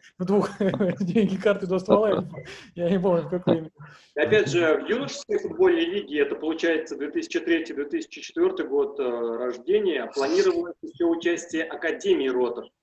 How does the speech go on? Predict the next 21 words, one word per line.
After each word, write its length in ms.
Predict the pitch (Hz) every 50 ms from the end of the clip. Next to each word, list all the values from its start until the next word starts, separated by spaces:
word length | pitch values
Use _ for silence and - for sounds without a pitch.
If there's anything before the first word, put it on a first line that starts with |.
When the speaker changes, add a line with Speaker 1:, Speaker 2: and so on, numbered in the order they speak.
| _ _ _ _
Speaker 2:
Это 880 | - 127 127 - 139 131 123 120 120 117 117 113 113 110 110 107 107 107 104
структура, 440 | - _ - - - - 202 185 185
которая, 400 | - 135 - 156 151 139 127 131 139
ну, 240 | 147 147 151 143 123
не 160 | 117 120 123
под 480 | 123 127 131 123 - - 127 113 - - _ _ _ - _ - _ - _ _ _ _
клубом 280 | 220 220 196 220 196
находится, 560 | 190 185 180 - 175 160 147 143 - - 147
отдельная, 520 | 139 131 127 143 143 123 117 113 110 110 -
да, 200 | 127 147 151 147
частная 680 | - 151 147 135 - - - 117 113 110 107 104 107
компания. 580 | - 117 117 113 - 190 226 226 208 170 139 120
Но 120 | 123 135
опять 260 | 143 - 175 165 -
же, 80 | 127 -
из-за 140 | 185 180 139
коронавируса 640 | 135 147 143 139 147 160 185 226 220 196 - - 139
непонятна 520 | 135 123 135 143 156 156 147 - - 135
вот 120 | 127 127 143
эта 220 | 139 - 139 123
ситуация, 840 | 127 - - - 147 170 196 226 220 - - 156 147 127 117 104